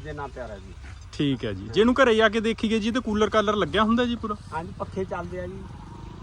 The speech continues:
Speaker 2: ਠੀਕ ਹੈ ਜੀ।
Speaker 1: ਥੱਲੇ ਫਰਸ਼ ਲੱਗਿਆ ਹੈ।
Speaker 2: ਠੀਕ ਹੈ ਜੀ।
Speaker 1: ਤੇ ਗੋਹਾ ਨਹੀਂ ਥੱਲੇ ਰਹਿਣ ਦੇਣਾ, ਨਵਾਉਣਾ ਹੈ।
Speaker 2: ਹੂੰ।
Speaker 1: ਪੂਰੀ ਸਾਂਭ ਸੰਭਾਲ ਹੈ।
Speaker 2: ਠੀਕ।
Speaker 1: ਹਾਂਜੀ।
Speaker 2: ਤੁਹਾਡੀ ਉਮਰ ਕਿੰਨੀ ਹੋ ਗਈ ਜੀ?
Speaker 1: ਮੇਰੀ ਜੀ ਹੋ ਗਈ, ਮੈਂ ਚੜ੍ਹਦੇ ਇਕਵੰਜਾ ਦਾ ਮੇਰਾ ਜਨਮ ਹੈ ਜੀ।
Speaker 2: ਠੀਕ ਹੈ ਜੀ।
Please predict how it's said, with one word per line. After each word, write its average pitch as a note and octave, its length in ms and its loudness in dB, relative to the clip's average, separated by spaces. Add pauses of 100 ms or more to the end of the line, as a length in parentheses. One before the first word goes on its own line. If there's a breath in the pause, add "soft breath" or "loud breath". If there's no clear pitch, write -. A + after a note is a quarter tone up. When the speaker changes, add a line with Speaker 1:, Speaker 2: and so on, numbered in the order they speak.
(240)
Speaker 2:
ਠੀਕ C3+ 320 0
ਹੈ G#2 80 0
ਜੀ। F2 120 -8
Speaker 1:
ਥੱਲੇ D#3 260 -6
ਫਰਸ਼ D3+ 320 -6
ਲੱਗਿਆ E3 400 -8
ਹੈ। E3 100 -10 (280)
Speaker 2:
ਠੀਕ B2 280 -4
ਹੈ - 40 -12
ਜੀ। - 440 -14
Speaker 1:
ਤੇ D#3 140 -8
ਗੋਹਾ D3 340 -6
ਨਹੀਂ D#3 140 -10
ਥੱਲੇ D3+ 260 -6
ਰਹਿਣ E3 220 -6
ਦੇਣਾ, E3 240 -8
ਨਵਾਉਣਾ D#3+ 440 -4
ਹੈ। D3 80 -6 (340)
Speaker 2:
ਹੂੰ। A#2 180 -6 (280)
Speaker 1:
ਪੂਰੀ F3+ 240 -6
ਸਾਂਭ D#3+ 320 -6
ਸੰਭਾਲ D#3+ 340 -8
ਹੈ। C3 120 -10 (400)
Speaker 2:
ਠੀਕ। - 340 -14
Speaker 1:
ਹਾਂਜੀ। A3 220 -16 (100)
Speaker 2:
ਤੁਹਾਡੀ G#3+ 300 8
ਉਮਰ C4+ 220 10
ਕਿੰਨੀ B3 280 8
ਹੋ A3+ 120 8
ਗਈ A3 120 2
ਜੀ? G3 160 -6 (140)
Speaker 1:
ਮੇਰੀ F#3+ 300 -4
ਜੀ F#3+ 100 -4
ਹੋ F3 180 -6
ਗਈ, F#3 240 -4
ਮੈਂ F3+ 440 -4 (1040)
ਚੜ੍ਹਦੇ A3 340 -2
ਇਕਵੰਜਾ E3 440 -4
ਦਾ D#3 120 -2
ਮੇਰਾ D3 240 -4
ਜਨਮ C3 280 -6
ਹੈ B2+ 80 -8
ਜੀ। B2 80 -12 (400)
Speaker 2:
ਠੀਕ C3+ 300 0
ਹੈ A2+ 100 -2
ਜੀ। E2 140 -10